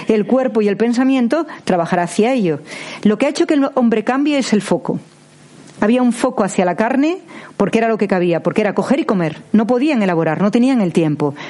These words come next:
no tenían lugares. El cuerpo estaba preparado para ello y tenían unos tramos intestinales supercortos, para no tener que hacer digestiones. Cuando el hombre empezó a elaborar,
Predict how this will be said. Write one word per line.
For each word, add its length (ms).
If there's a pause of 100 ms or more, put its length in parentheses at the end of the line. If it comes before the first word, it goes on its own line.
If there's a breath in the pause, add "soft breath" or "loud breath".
no 120
tenían 260
lugares. 560 (400 loud breath)
El 140
cuerpo 240
estaba 240
preparado 420
para 260
ello 280 (260 loud breath)
y 80
tenían 400 (140 loud breath)
unos 300
tramos 280
intestinales 540
supercortos, 720 (300 loud breath)
para 180
no 100
tener 240
que 80
hacer 200
digestiones. 720 (280 loud breath)
Cuando 260
el 40
hombre 380
empezó 360
a 40
elaborar, 440